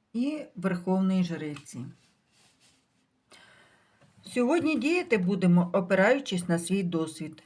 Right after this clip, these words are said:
свої глибинні почуття, будемо інтуїтивно відчувати слабкість інших людей.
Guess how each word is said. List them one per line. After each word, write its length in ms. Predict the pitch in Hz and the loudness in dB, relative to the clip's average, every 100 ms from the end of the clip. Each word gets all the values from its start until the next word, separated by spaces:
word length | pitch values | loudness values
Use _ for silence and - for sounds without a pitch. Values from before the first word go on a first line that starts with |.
| _ | _
свої 420 | - 185 226 320 | -8 -4 -2 -2
глибинні 500 | 233 185 175 254 226 | 0 0 0 0 0
почуття, 720 | - 160 - 165 - 160 160 175 - - - | -2 -4 -6 -6 0 0 0 -6 -12 -20 -2
будемо 340 | 190 285 277 | 0 2 2
інтуїтивно 840 | 269 247 254 240 - 285 320 262 196 | 2 0 0 -2 -2 -2 -2 0 0
відчувати 640 | 185 - 190 214 269 240 | -2 -4 0 2 2 -2
слабкість 580 | 175 185 208 - 180 - | 0 2 2 -2 -10 -2
інших 440 | 180 202 202 185 185 | 2 2 2 -4 -2
людей. 500 | 175 175 165 160 | 0 2 2 0